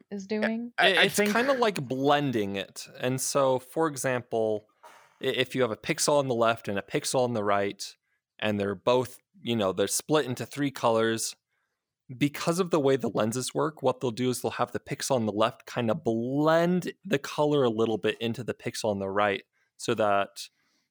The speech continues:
Speaker 3: when the
Speaker 2: Mm-hmm.
Speaker 3: lens hits it and it separates, you get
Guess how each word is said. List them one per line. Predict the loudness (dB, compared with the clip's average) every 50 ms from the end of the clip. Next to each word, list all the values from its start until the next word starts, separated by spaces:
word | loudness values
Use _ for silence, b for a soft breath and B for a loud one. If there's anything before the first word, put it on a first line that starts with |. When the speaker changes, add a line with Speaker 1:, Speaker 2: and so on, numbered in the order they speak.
| _ _ _
Speaker 3:
when | -6 -2 0 0 2 2
the | 2 2
Speaker 2:
Mm-hmm. | 2 4
Speaker 3:
lens | 2 2 2 0 -4 -4
hits | -4 -4 -4 -2 -2
it | -2 -2 0
and | -2 -4 -4
it | -4 -6 -6
separates, | -2 -2 -2 0 0 0 2 2 2 0 0 -4 -6 -8 -10 -10 b b b b _
you | -4 -4 -4 -2
get | 0 2 4 4 2 2 -2 -6 _ -18 -20 -20